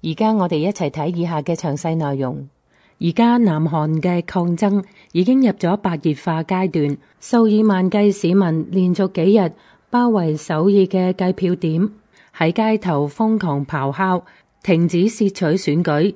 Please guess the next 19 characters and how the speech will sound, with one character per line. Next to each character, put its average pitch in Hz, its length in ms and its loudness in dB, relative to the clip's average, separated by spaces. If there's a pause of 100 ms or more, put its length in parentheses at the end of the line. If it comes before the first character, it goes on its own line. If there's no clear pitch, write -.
(220)
要 202 240 2
重 156 300 -2
新 226 280 -2
大 143 160 -2
選。 151 420 -2 (480)
網 160 300 2
上 185 260 2
嘅 202 100 4
風 247 240 2
向 190 300 2 (220)
亦 160 140 0
都 208 220 0
出 208 140 -2
現 160 260 0
咗 151 300 -2
驚 240 260 2
人 143 200 0
轉 151 260 -2
變， 147 300 0